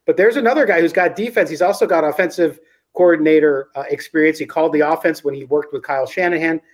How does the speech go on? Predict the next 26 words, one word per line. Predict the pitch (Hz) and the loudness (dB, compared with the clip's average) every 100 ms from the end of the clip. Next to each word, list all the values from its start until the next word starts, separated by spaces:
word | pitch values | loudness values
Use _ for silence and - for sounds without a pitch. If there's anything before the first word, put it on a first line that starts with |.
| _ _ - | _ _ -4
So, | 226 202 - | 0 0 0
so | 240 | 0
those, | 202 226 302 190 | 4 2 2 -2
that's | 214 262 | -2 -2
why | 220 208 180 | 0 2 2
I | 165 | 0
say | 165 185 | 2 2
I | 156 151 | 2 0
can't | 202 196 | -2 -2
close | - 180 147 | 0 -2 0
my | 135 | -4
mind | 135 240 226 - | -2 -2 0 -2
off | 110 95 - _ _ _ _ _ _ _ _ _ _ - | -4 -14 -20 _ _ _ _ _ _ _ _ _ _ -6
to | 165 180 | 0 2
other | 151 147 | 2 -2
candidates. | 123 - 226 170 113 _ - | -2 -2 0 0 -6 _ -2
But | 214 143 - _ _ | 0 0 -6 _ _
to | - | -6
your | 170 156 | 0 -2
point, | 156 214 156 120 | 0 0 0 -2
I | 127 | -8
think | - 156 | -4 -4
it's | 147 | -4
right, | 131 165 160 123 | -2 0 0 -2
which | - - | -10 -4
is | 135 | -6